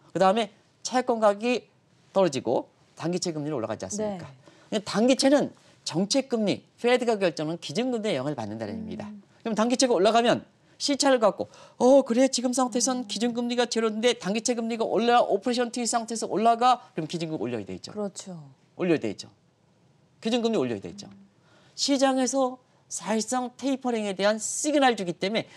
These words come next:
Speaker 1: 지금 상태에서는 뭐냐? 결과적으로
Speaker 2: 아.
Speaker 1: 이렇게 시장에서, 어, 고용 목표도 달성되지 않았는데, 그리고 중하위 계층의 영구적 실업점은 더더욱 달성하지 않았는데, 오퍼레이션 트위스트 되면 실제로 간접적으로 보면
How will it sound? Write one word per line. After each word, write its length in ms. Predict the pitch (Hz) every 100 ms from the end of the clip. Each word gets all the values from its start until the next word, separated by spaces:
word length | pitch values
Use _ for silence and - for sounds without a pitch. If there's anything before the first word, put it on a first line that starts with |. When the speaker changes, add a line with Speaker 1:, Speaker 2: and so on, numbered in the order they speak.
| -
Speaker 1:
지금 220 | - 185
상태에서는 560 | 170 151 147 139 151 135
뭐냐? 380 | 117 120 101 - - _ _
결과적으로 600 | 196 139 143 123 117 135 131
Speaker 2:
아. 160 | 202 -
Speaker 1:
이렇게 280 | - 110 117
시장에서, 680 | 92 - 180 143 113 139 101 _ _ _
어, 220 | 208 262 - -
고용 320 | - 214 277
목표도 360 | 277 277 294 269
달성되지 460 | 226 190 185 156 135
않았는데, 500 | 104 104 - - - _ _ _ _ _ _ _
그리고 260 | 214 240
중하위 460 | 214 - 196 262 320
계층의 600 | 311 311 311 294 320 -
영구적 380 | 190 233 247 254
실업점은 580 | - 247 - 233 240 381
더더욱 360 | 339 427 349
달성하지 460 | 320 339 208 185 160
않았는데, 500 | 120 104 95 92 110 _ _ _ _ _ _
오퍼레이션 520 | - 269 277 277 269
트위스트 260 | 269 277 -
되면 340 | 247 247 269 - _ _ _ _ _ _ _ _ _ _
실제로 360 | - 269 262 254
간접적으로 600 | 190 214 202 220 208 190
보면 340 | 180 220 208